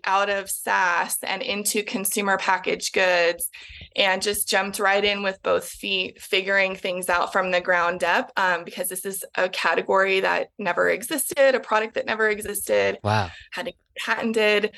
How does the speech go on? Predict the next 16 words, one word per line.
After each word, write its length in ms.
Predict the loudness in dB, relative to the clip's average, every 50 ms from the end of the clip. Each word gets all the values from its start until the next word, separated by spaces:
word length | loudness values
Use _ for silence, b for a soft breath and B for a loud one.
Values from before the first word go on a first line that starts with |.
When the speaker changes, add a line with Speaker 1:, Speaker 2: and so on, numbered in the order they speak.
| B B B B B B B -2
Speaker 1:
um, 480 | 0 2 2 2 2 0 -2 -8 -10 -12 _
in 320 | -6 -4 -2 -2 -4 -6 -8
Canada 440 | -10 -2 0 2 2 2 2 2 2 2
and 360 | 2 0 -2 -4 -8 -10 -12 -12 _
the 100 | -6 -2
U 180 | 2 2 4
S. 340 | 4 4 2 2 0 -2 0
There 140 | 2 2 2
was 120 | 4 2
a 60 | 2 2
lot 220 | 2 2 0 2
that 160 | 0 -2 0
went 180 | -2 -2 -2 -4
into 300 | -4 -6 -6 -6 -4 -2
that 180 | 0 0 0 -2
process. 540 | 0 0 2 2 2 0 0 0 0 -2